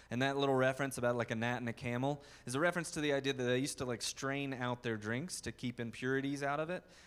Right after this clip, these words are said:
And, uh, you know, the more wealthy you are, the better strain that you could afford, the better, you know, quality of cloth to pour your wine through. And he's saying you would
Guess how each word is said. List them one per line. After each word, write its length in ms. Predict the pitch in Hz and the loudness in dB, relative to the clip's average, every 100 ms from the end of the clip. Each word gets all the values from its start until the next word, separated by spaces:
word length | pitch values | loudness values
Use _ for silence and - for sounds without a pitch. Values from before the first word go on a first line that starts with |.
| - | -12
And, 340 | 113 123 123 120 | -4 0 0 -2
uh, 320 | 120 113 113 | 2 2 2
you 120 | 127 131 | 0 -2
know, 120 | 120 | 0
the 140 | 110 | 0
more 380 | 117 131 135 131 | 0 2 4 4
wealthy 360 | 120 131 127 120 | 4 2 2 -2
you 200 | 117 113 | 2 4
are, 160 | 117 | 4
the 100 | 110 | 4
better 260 | 107 113 113 | 4 4 2
strain 840 | - - 117 117 117 120 117 110 | 0 -4 -2 -2 -2 -4 -6 -6
that 140 | 110 107 | -4 -2
you 140 | 117 | -4
could 200 | - 107 | -2 -4
afford, 640 | 98 - 131 127 123 120 | -2 0 4 6 6 4
the 80 | 104 | 0
better, 320 | 110 110 107 - - | 0 2 0 -4 -12
you 80 | - | -6
know, 120 | 104 101 - | -6 -6 -14
quality 600 | - 120 120 123 120 117 | -10 0 2 4 4 4
of 140 | 110 - | 2 0
cloth 440 | 135 123 117 - | 2 2 2 -2
to 100 | 117 | -6
pour 240 | - 131 | 0 4
your 160 | 127 117 | 6 4
wine 340 | 110 117 123 | 4 2 0
through. 200 | 117 117 | 0 0
And 100 | 117 | 0
he's 140 | 120 - | 0 -2
saying 240 | 147 127 | 0 0
you 120 | 131 | 4
would 160 | 180 | 4